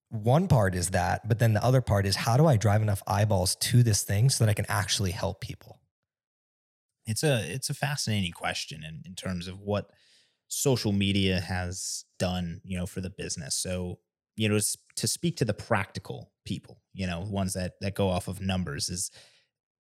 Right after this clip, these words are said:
Speaker 2: January of twenty twenty to June of twenty twenty, my brother and I made a collective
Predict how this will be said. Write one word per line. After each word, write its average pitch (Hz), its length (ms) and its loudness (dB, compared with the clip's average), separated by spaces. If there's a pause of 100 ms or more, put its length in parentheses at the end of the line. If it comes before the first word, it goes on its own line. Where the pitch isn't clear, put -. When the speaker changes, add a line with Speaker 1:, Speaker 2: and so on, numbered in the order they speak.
(140)
Speaker 2:
January 143 1000 6
of - 80 -6
twenty 117 260 2
twenty 101 360 0
to - 160 -6
June 95 580 2 (100)
of - 100 -8
twenty 76 280 -8
twenty, 67 440 -12 (420)
my 104 100 4
brother 98 300 6
and 92 80 6
I 92 100 4
made 92 220 2
a 92 60 0
collective 101 1080 0